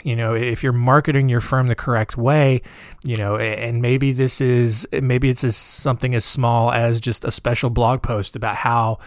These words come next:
to avoid that D I Y route and all of the things that could go wrong there, you know. And, and, and, you know, obviously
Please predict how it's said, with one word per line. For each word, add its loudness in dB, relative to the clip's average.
to 2
avoid 2
that 0
D -2
I 2
Y 0
route 0
and -6
all -2
of -2
the 0
things -4
that -4
could -6
go 2
wrong 0
there, -4
you -8
know. -10
And, -10
and, -12
and, -8
you -2
know, 0
obviously -2